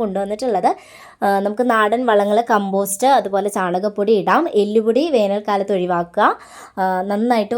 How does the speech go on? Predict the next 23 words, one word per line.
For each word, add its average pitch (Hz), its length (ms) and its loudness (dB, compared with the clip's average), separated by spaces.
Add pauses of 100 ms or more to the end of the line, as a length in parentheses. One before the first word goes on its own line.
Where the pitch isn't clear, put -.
വെള്ളം 190 220 2
ഒഴിച്ച് 208 320 -2
കൊടുക്കുക. 185 400 0 (140)
എപ്പോഴും 196 440 -2
പൂക്കൾ 196 300 -2
ഉണ്ടാവും. 190 280 2 (120)
നാടൻ 190 340 -2 (100)
ചെടിയാണ് 165 380 -4
കേട്ടോ. 208 180 -2 (480)
അടുത്തത് 277 520 6
നമ്മുടെ 247 320 8
മഞ്ഞ 240 340 4 (120)
സുന്ദരിയാണ്, 220 760 2
നമ്മുടെ 208 220 0 (100)
കാറ്റ്സ് 247 380 2
ക്ലോ 285 140 2 (100)
പ്ലാന്റ് 208 380 4
ആണ്. 175 160 0 (120)
ഇതിൻ്റെ 247 340 4 (180)
വേറൊരു 262 440 2
വെറൈറ്റി 220 360 4
ആണ് 214 100 -2
ഇത്തവണ 202 220 -2